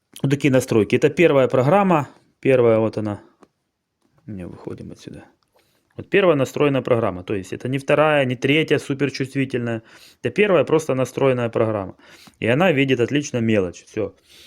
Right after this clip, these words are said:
И она тихая в воде, на, на дне она, м, очень тихая. Потому я на ней как бы и остановился.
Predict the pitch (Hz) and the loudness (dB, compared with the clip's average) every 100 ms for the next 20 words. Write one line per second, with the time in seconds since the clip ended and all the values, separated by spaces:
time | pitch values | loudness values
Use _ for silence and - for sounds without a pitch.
0 | _ _ - 131 131 - 156 147 123 110 | _ _ -4 0 0 -2 -2 0 2 2
1 | 98 95 117 113 107 92 98 95 104 104 | 0 0 0 2 0 0 -4 -4 -4 -4
2 | 131 175 123 123 - - 117 110 - 123 | -2 -2 -2 -4 -8 -14 -12 -12 -8 -8
3 | - 110 - 104 - - _ _ - - | -6 -8 -8 -8 -10 -20 _ _ -20 -12
4 | - 143 170 135 127 123 127 120 113 110 | -6 -2 0 2 0 0 -2 -2 -2 -2
5 | - 135 131 - - 127 123 123 107 - | -4 -2 -2 -4 -4 -4 -2 0 -2 -4